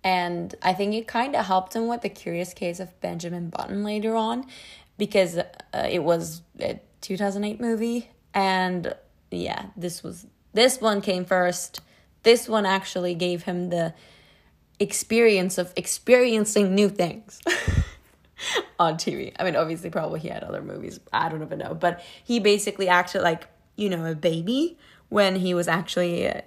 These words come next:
um, well, there are actually different situations. You know, if you watched The Curious Case of Benjamin Button, he actually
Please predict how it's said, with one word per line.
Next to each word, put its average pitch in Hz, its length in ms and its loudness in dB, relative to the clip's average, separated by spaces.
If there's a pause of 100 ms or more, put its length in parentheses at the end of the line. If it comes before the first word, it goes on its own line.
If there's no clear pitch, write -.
(1040)
um, - 340 -10 (440)
well, 311 280 6
there 523 380 6
are 311 140 4
actually 370 300 -2
different 220 540 0
situations. 214 720 -2
You 208 80 0
know, 175 140 0
if 180 180 -4
you 190 80 -4
watched 165 480 -6 (260)
The 170 100 -8
Curious 175 320 -6
Case 190 260 -6
of - 200 -10
Benjamin 214 380 2
Button, 233 340 4 (320)
he 233 200 4
actually 185 840 -2